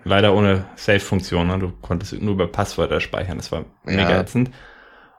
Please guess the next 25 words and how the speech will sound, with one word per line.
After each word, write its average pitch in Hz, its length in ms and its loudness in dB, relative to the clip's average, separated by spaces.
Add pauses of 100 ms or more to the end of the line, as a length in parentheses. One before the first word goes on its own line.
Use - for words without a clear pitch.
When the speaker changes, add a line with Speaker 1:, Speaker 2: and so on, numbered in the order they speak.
(180)
Speaker 1:
Ähm, 95 300 4
nee, 120 180 8
also 107 200 4
mein 127 160 4
Lieblingsteil 139 400 2
ist - 320 -2
auf 101 120 0
jeden 110 140 4
Fall 107 120 4
der 95 100 4
zweite. 143 520 0 (380)
Ähm, 98 380 4
beim 104 160 6
dritten, 180 680 2 (120)
den 120 220 4
sollte 113 260 2
ich - 80 -4
damals 113 340 2
tatsächlich 110 500 -2 (100)
mal 101 300 4
kriegen 170 400 0
zum 120 200 4
Geburtstag 135 540 2
als 107 160 0
Geschenk 120 500 2